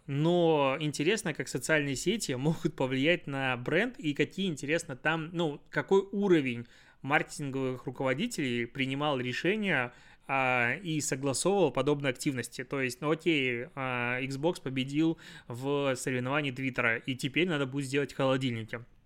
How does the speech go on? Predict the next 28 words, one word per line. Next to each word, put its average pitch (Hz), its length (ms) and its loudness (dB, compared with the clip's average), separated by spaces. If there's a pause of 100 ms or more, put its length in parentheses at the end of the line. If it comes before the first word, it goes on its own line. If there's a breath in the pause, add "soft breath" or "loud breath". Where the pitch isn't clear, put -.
(560)
Очевидным 160 520 -2
образом, 131 340 -2
что - 160 -6
их 143 140 -2
разметут. 131 440 -4
Но 127 80 -6
это 139 140 -4
ж - 60 -6
куча 156 300 -2
ресурсов 127 460 0
внутри 131 280 -2
компании 160 380 -2
надо 127 180 -4
будет 123 160 -6
потратить 135 480 -4 (320 loud breath)
на 131 60 -4
то, 165 140 2
чтобы 135 340 -2
это 135 340 0
все 147 160 -2
реализовать. 131 560 -2 (300 loud breath)
И 139 100 2
это, 151 560 4
ну, 139 340 -2
<laughs> - 40 -2
это, 190 300 4
конечно, 147 380 0
вау. 117 340 0